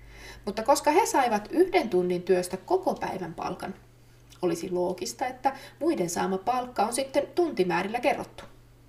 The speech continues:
Kolme tuntia olleet olisi saanut kolme denaaria, kuusi tuntia kuusi denaaria, yhdeksän tuntia yhdeksän denaaria ja kaksitoista tuntia olleet kaksitoista denaaria. Eikö vain? Mutta Jeesuksen vertauksen yllättävyys pysäyttää.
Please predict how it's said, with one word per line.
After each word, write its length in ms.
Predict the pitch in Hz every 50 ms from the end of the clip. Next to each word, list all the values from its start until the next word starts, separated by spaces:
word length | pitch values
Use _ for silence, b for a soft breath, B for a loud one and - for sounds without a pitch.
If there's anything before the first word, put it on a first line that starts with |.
| - - - - - - - -
Kolme 260 | - 170 170 175 165
tuntia 380 | 170 190 180 175 - 190 202 -
olleet 400 | 196 - - - 196 196 - - -
olisi 280 | - - - - -
saanut 360 | 175 - - - - - - - - -
kolme 280 | - 165 170 165 185
denaaria, 480 | 214 240 240 269 269 269 269 277 294 302 - - - - - - -
kuusi 360 | 185 175 170 175 175 - -
tuntia 420 | - 202 202 - - - - -
kuusi 280 | - - - 196 196 -
denaaria, 440 | 269 269 277 277 277 277 285 285 285 - - - 185
yhdeksän 340 | 196 240 247 - - 208
tuntia 360 | - 170 165 165 170 - - -
yhdeksän 280 | 226 269 - 294 269
denaaria 400 | 277 247 247 247 240 240 247 247
ja 60 | 254
kaksitoista 500 | 247 262 294 294 - - 202 196 - 190
tuntia 400 | 190 - 202 196 190 202 202 196
olleet 340 | 202 202 202 202 208 - - - -
kaksitoista 440 | - 370 370 - 185 165 - - -
denaaria. 400 | - - - - - - - - - B B B B B B B B B B B
Eikö 180 | - - - -
vain? 160 | - - - - - - - - - - - - - - - - - - - - - _ _ - - _ _ - - - - - - - - B B B B B B B B B B B B
Mutta 200 | 240 240 - 269
Jeesuksen 600 | 269 320 403 466 453 349 - - - 226 214 208
vertauksen 600 | - 254 240 208 - 185 180 - - 180 - -
yllättävyys 640 | 226 214 180 - - - - - - 185 196 185
pysäyttää. 640 | - - - - - - - - - - - -